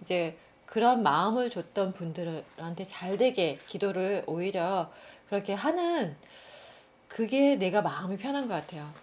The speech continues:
음, 그런 부분들이 참 많이 변한 것 같고, 이게 가족들을 생각할 때,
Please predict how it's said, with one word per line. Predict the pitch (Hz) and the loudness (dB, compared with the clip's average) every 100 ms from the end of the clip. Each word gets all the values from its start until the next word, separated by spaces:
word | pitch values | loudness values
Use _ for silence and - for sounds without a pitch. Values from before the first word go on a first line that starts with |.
| - - - | -20 -18 -12
음, | 175 | -10
그런 | - 208 202 | -4 -2 -2
부분들이 | 175 170 170 175 202 196 | -4 -6 -4 -2 -2 -2
참 | 247 220 | -4 -2
많이 | 143 185 | 0 0
변한 | 226 196 175 | 0 -2 -4
것 | 156 | -4
같고, | 143 135 220 208 165 - - - - | -6 -2 4 6 4 0 -18 -20 -12
이게 | - 185 | -8 -8
가족들을 | - 214 302 302 285 294 | -4 0 0 2 0 2
생각할 | 269 190 185 156 156 | 0 0 -2 -4 0
때, | 214 180 143 | 4 4 2